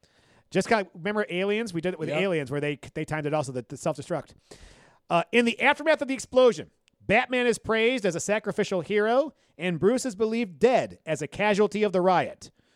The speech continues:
Speaker 1: Convenient. Later, Lucius finds out that Bruce had fixed the autopilot on the bat. What? Hinting that Batman wasn't inside the bat when it exploded with the bomb.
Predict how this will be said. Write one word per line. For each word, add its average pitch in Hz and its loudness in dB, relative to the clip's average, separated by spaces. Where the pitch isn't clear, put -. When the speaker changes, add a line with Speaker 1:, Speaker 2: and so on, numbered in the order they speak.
Speaker 1:
Convenient. 85 -14
Later, 214 0
Lucius 202 -2
finds 190 0
out 214 2
that 156 -2
Bruce 208 0
had 175 -8
fixed - -6
the 180 -8
autopilot 160 -2
on 143 -6
the 123 -8
bat. 110 -6
What? 170 -4
Hinting 294 0
that 220 4
Batman 226 0
wasn't 131 -6
inside 254 -10
the 185 -2
bat 123 -2
when 135 -6
it 123 -8
exploded 131 -6
with 135 -6
the 117 -14
bomb. 98 -8